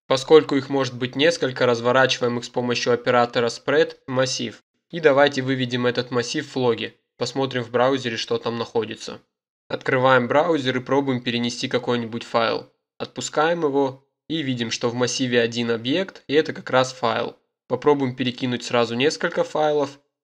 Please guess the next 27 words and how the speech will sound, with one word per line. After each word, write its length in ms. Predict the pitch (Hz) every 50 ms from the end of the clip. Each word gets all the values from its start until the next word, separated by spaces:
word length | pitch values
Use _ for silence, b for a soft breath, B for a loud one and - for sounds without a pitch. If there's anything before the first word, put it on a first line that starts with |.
| _ -
И 60 | - 147
опять 360 | 135 127 131 139 127 120 117
же 120 | 117 117
это 180 | 117 113 - 120
массив, 500 | 120 120 117 - - - 185 208 196 - _ _ _ _ _
и 160 | - 151 180 151
в 40 |
нем 220 | 131 131 139 143 139
находятся 500 | 123 117 - 135 139 139 131 135 - 120
все 200 | - - - 120
файлы. 480 | - - - 117 117 - - - - - _ _ _ _ _ _
Ну 100 | - 165
и 60 | 170
после 320 | 156 - 151 143 143 - 123
того, 240 | 143 135 139 139 -
как 160 | 131 113 -
файлы 360 | - - 131 127 127 123 123
мы 180 | 120 120 120 120
отпустили, 600 | 117 - - 127 120 - - - 180 185 180 165
необходимо 640 | 135 123 120 120 120 - 127 117 123 131 131 123
вернуть 360 | 117 117 117 131 143 139 139
исходное 440 | 123 - - 131 120 113 117 117 113
состояние. 720 | - - - - - 120 117 113 110 110 113 110 117 - - _ _ -
Поэтому 440 | - 123 123 120 123 131 123 123
делаем 460 | 123 123 160 143 151 147 131 123 123 120
его 160 | 113 120 123
false. 540 | 120 - - 123 120 117 113 - - -